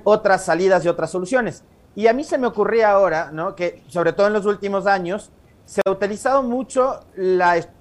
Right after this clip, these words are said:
la estructura, la logística, la tecnología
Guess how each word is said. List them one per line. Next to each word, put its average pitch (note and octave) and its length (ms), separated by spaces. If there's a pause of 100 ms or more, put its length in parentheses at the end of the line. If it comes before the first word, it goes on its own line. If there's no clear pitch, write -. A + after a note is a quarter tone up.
(100)
la D3+ 460
estructura, G3 800
la D#3 100
logística, D#3+ 1000 (340)
la E3+ 220
tecnología D#3 1120